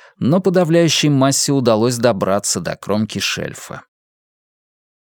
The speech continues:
Небольшие чёрные тени, отделившись от далёких кораблей, приблизились, постепенно приобретая чёткие очертания. Это десятки десантных судов пробирались между отдельными льдинами.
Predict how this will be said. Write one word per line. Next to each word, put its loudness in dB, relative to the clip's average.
Небольшие 2
чёрные 4
тени, 0
отделившись -2
от -2
далёких 0
кораблей, 0
приблизились, 2
постепенно 0
приобретая 2
чёткие -2
очертания. -4
Это 0
десятки 0
десантных 0
судов -2
пробирались 0
между -2
отдельными 0
льдинами. -2